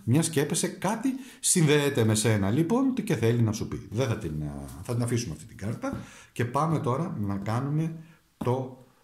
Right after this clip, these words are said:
ρίξιμό μας. Για να κα-, πιω και λίγο ένα καφέ, μισό λεπτό. Ωραία, για να έχουμε έτσι την, αυτή τη δύναμη. Πάμε. Κεντρικό θέμα. Το κεντρικό θέμα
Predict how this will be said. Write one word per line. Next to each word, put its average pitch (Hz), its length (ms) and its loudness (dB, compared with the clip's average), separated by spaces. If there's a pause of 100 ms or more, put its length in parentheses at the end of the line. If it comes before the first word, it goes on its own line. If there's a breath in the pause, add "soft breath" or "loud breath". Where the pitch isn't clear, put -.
(100)
ρίξιμό 107 520 0
μας. - 400 -14 (200)
Για 107 220 -2
να 98 100 -2
κα-, 98 120 -4
πιω - 340 -6
και 98 140 -4
λίγο 90 220 -4
ένα 82 120 -4
καφέ, 98 320 -6
μισό 104 280 -2
λεπτό. 127 500 -6 (3250)
Ωραία, 98 300 0
για 98 140 -2
να 95 100 -2
έχουμε 95 240 -4
έτσι 82 340 -2
την, 78 260 -6
αυτή 90 440 -2
τη 80 120 -6
δύναμη. 127 500 2 (1300 loud breath)
Πάμε. 80 300 -2
Κεντρικό 135 420 2
θέμα. 87 480 -2 (180)
Το 110 120 -4
κεντρικό 117 460 -2
θέμα 120 680 -2